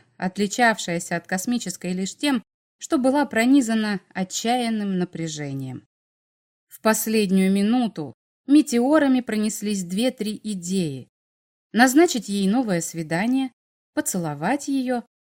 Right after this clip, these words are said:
пожать ей руку, об этом он где-то читал, многозначительно, нежно и в то же время коварно и страстно. Но ничего не получилось. Он её не поцеловал,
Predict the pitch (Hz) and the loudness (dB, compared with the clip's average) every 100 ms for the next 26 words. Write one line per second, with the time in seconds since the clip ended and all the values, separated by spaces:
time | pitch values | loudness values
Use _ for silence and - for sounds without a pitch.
0 | _ - 196 190 196 - 165 160 175 294 | _ -2 0 2 0 0 -2 -2 0 -2
1 | - 160 139 _ _ _ _ _ - 262 | -2 -8 -10 _ _ _ _ _ -6 -2
2 | 214 190 180 175 170 165 160 - 185 147 | -2 0 0 0 -2 -8 -10 -12 -8 -8
3 | 135 _ _ _ _ _ - 240 247 214 | -10 _ _ _ _ _ 0 4 4 4
4 | 202 202 185 - 277 - 165 156 139 - | 2 2 0 -2 -4 -4 -4 -2 -4 -12
5 | _ _ - 254 294 269 196 214 226 - | _ _ 4 8 8 6 2 0 -2 -2
6 | 269 208 196 233 240 185 - 170 202 269 | -2 0 -2 0 0 -2 -2 -4 0 0
7 | 254 226 214 185 - - 170 156 143 - | 2 -2 -4 -10 -12 -12 -10 -8 -8 -10
8 | 135 120 _ _ _ _ _ _ 233 262 | -10 -12 _ _ _ _ _ _ 4 8
9 | 339 403 349 320 - 233 214 240 214 180 | 8 8 8 8 4 -2 0 0 -2 -6
10 | 165 - 143 131 - - _ _ _ _ | -8 -10 -10 -12 -14 -18 _ _ _ _
11 | 285 320 254 202 190 185 165 151 - 156 | 4 6 6 2 0 0 -2 -6 -8 -6
12 | 160 240 277 | -2 -2 -2